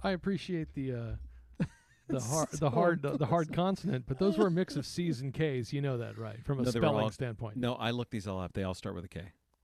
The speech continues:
Speaker 1: Didn't you say a, a cabal?
Speaker 3: <laughs> Kabbalistic, yeah.
Speaker 1: That's a
Speaker 3: It,
Speaker 1: C.
Speaker 3: it, no, it, you f-, I found it online with a K. 'Cause I knew you were gonna question me.
Speaker 1: I am questioning
Speaker 3: 'Cause
Speaker 1: you.
Speaker 3: I thought, "Oh, it's be great. That's a great word, but it,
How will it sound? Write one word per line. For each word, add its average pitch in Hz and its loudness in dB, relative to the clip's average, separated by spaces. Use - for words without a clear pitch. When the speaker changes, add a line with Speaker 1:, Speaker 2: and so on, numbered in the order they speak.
Speaker 1:
Didn't 151 -2
you 170 2
say 143 -4
a, 135 -2
a - -10
cabal? 135 -2
Speaker 3:
<laughs> - -20
Kabbalistic, 95 -6
yeah. 90 -6
Speaker 1:
That's 135 -2
a - -4
Speaker 3:
It, 120 -4
Speaker 1:
C. - -6
Speaker 3:
it, 117 -4
no, 107 -6
it, 117 -10
you 101 -6
f-, - -10
I 107 -8
found 92 -6
it 90 -6
online 87 -8
with 80 -14
a - -20
K. 85 -14
'Cause 107 -6
I 104 -4
knew 117 2
you 104 2
were 95 0
gonna 87 -6
question 85 -12
me. 82 -20
Speaker 1:
I 127 -4
am 131 0
questioning 120 -6
Speaker 3:
'Cause 113 -8
Speaker 1:
you. 113 -4
Speaker 3:
I - -4
thought, 98 -6
"Oh, 101 -8
it's - -16
be - -8
great. 95 -8
That's 101 -6
a 101 -4
great 85 -4
word, 120 2
but 95 -4
it, 98 -4